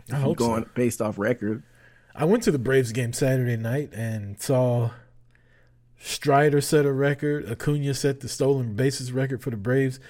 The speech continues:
Speaker 1: He stole seventy-three bases this year. And everybody's
Speaker 2: Acuna,
Speaker 1: like,
Speaker 2: is that a, is that a black dude?
Speaker 1: He's, uh, how do I put it?
Speaker 2: Racially ambiguous.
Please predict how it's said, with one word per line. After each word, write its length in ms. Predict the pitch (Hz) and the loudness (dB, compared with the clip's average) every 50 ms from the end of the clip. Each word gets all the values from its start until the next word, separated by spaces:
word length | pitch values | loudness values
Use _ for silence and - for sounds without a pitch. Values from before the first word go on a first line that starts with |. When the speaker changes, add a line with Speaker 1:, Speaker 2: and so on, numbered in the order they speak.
| - - - | -20 -20 -10
Speaker 1:
He 80 | - 147 | -8 -8
stole 200 | 135 - 160 123 | -2 0 0 0
seventy-three 680 | - - - 135 131 131 131 135 131 131 127 123 123 | 0 0 0 0 0 0 -2 -4 -4 -2 0 0 0
bases 440 | 104 117 113 110 - - 95 95 90 | 0 -2 -2 -4 -4 -8 -12 -12 -12
this 200 | 90 92 - - | -12 -12 -12 -14
year. 240 | 82 82 82 92 - _ _ - - - - - | -14 -14 -16 -16 -18 _ _ -20 -20 -20 -16 -12
And 100 | 92 107 | -10 -10
everybody's 420 | 110 104 95 98 101 98 95 92 | -8 -8 -8 -10 -10 -10 -8 0
Speaker 2:
Acuna, 260 | - 147 139 127 120 110 | 4 4 6 6 4 2
Speaker 1:
like, 160 | 120 - - | 0 -4 -6
Speaker 2:
is 80 | 123 | 0
that 180 | 113 127 131 117 | 2 4 4 4
a, 80 | 107 - | 2 -2
is 60 | - 117 | -4 -4
that 120 | - 101 | -4 -4
a 40 | 87 | -2
black 300 | 85 107 117 139 135 87 | -2 0 0 0 0 0
dude? 260 | 147 160 156 180 - _ _ _ - _ - - - - _ _ _ | -2 -2 -2 -4 -6 _ _ _ -20 _ -20 -20 -20 -20 _ _ _
Speaker 1:
He's, 300 | - 220 214 202 180 190 | -6 -6 -4 -2 0 0
uh, 600 | 175 160 151 139 123 120 117 110 104 104 98 87 - - _ _ _ - - _ - - - _ _ _ _ _ _ _ _ _ _ _ _ _ _ - _ _ _ _ _ _ _ _ _ _ _ _ _ _ _ _ - | 0 2 2 0 0 0 -2 -4 -4 -6 -8 -8 -12 -18 _ _ _ -20 -20 _ -20 -20 -20 _ _ _ _ _ _ _ _ _ _ _ _ _ _ -20 _ _ _ _ _ _ _ _ _ _ _ _ _ _ _ _ -20
how 680 | - - - - - - - - _ _ _ - 139 | -16 -16 -16 -16 -18 -20 -20 -20 _ _ _ -16 -16
do 100 | 113 101 | -14 -14
I 40 | 104 | -16
put 0 | |
it? 80 | - - - | -14 2 4
Speaker 2:
Racially 360 | 151 160 151 - 156 151 143 | 4 4 4 4 4 4 4
ambiguous. 680 | 131 120 123 135 139 131 - - - 110 - - - | 4 6 4 4 2 2 -4 -8 -8 -10 -10 -12 -14